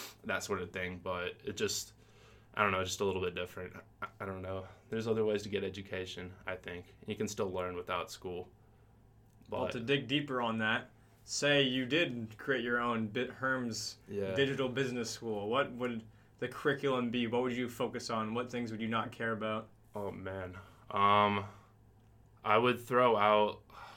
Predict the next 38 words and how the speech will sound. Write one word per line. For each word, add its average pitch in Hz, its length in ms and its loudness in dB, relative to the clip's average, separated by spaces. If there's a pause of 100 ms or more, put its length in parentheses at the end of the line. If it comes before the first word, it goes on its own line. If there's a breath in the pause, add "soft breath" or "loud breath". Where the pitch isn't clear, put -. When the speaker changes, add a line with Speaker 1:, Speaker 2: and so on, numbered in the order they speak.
(640 loud breath)
Speaker 1:
well, 131 180 10
at 123 100 6
least, 143 320 4 (160)
well, 127 280 4 (140)
going 135 260 6
back 127 220 4
to, 143 100 2
like, 110 180 4 (840)
well, 113 400 4
I 117 120 2
guess 139 200 2
in 110 100 -2
high 113 180 6
school 101 280 -2
to 98 80 -4
start 107 300 4
off, 101 320 4
so - 100 -2
you 101 120 0
have 107 120 4
at 98 120 4
least 101 220 -2
a 101 40 0
little 101 180 2
bit 101 120 4
of 98 80 0
a 98 40 0
background. 95 760 -4
Uh, 90 220 -2 (200)
I'd 101 140 -2
throw 101 240 2
in 98 120 0
more 98 400 0
financials, 98 880 0 (420 loud breath)
taxes, 101 1000 4
uh, 90 260 2
basic 98 500 0
business, 95 840 -4